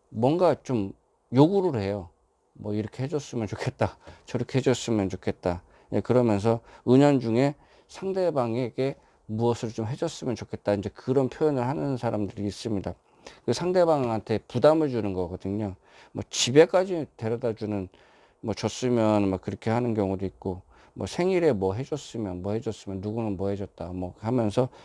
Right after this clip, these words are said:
상대방한테 자꾸 이제 부담을 주는 거예요. 솔직히 엄밀히 얘기해가지고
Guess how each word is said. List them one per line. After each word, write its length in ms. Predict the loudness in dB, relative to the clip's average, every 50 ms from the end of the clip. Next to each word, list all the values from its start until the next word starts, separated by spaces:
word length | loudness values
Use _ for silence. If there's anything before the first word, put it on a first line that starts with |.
| -20 _
상대방한테 640 | -2 0 0 2 4 4 4 4 2 0 -2 -6
자꾸 300 | -8 -8 -12 -6 -6 -6
이제 100 | -6 -6
부담을 400 | -8 -8 -4 -2 -2 -2 -2 -4
주는 280 | -4 -8 -8 -8 -8 -6
거예요. 260 | -6 -6 -8 -8 -10 -14 -20 -20 -20 -20 -20 -20 -20 -20 -18
솔직히 240 | -14 -12 -2 2 6
엄밀히 440 | 6 8 8 8 6 6 4 4 4
얘기해가지고 840 | 4 4 2 0 0 0 0 -2 -2 -2 -2 -2 0 -2 -2 -4